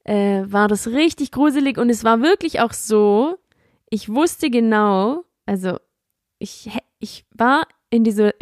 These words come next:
also ich, in der Situation, ich hab gemerkt, ich könnte vor Angst nicht mal dem Robert zur Hilfe eilen, wenn ich jetzt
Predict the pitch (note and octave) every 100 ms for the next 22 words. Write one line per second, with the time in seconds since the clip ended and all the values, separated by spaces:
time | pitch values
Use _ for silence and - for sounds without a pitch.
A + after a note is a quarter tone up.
0 | - G3 F#3 - - G#3+ G#3+ G3 G3 F#3
1 | F3+ - C4+ C#4 - - - _ - A3
2 | - A3 G#3 G#3 C#4 F4+ - - _ _
3 | _ _ - - - C4 E4 F#4+ D#4 -
4 | A#3+ - G3 C4 F4 - - - - _
5 | _ _ - A3+ D4+ - - D4 D4+ D#4+
6 | D#4+ A3 G#3 G#3 C4+ D#4 B3 - A#3 A3+
7 | C#4 D#4 - - E3+ F3+ G3+ G3 G3+ G#3
8 | -